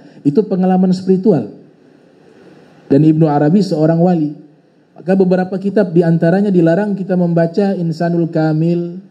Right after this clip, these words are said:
atau Al-Insanul Kamil karya Abdul Karim Al-Jili.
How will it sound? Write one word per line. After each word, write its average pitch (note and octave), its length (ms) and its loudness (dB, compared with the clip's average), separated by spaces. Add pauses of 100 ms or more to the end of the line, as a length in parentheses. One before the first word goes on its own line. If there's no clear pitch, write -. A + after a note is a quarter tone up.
(160)
atau C3 320 -6
Al-Insanul C#3+ 720 -2
Kamil E3 480 -4
karya D#3+ 480 0
Abdul D3 240 0
Karim D#3 320 2
Al-Jili. C#3+ 640 0